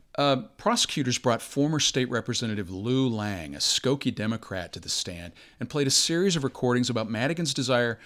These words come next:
to force out Lang because of possible sexual harassment allegations. And rather than telling Lang himself to leave,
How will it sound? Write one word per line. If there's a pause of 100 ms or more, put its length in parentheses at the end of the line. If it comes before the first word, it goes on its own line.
(140)
to
force
out
Lang
because
of
possible
sexual
harassment
allegations. (580)
And
rather
than
telling
Lang
himself
to
leave,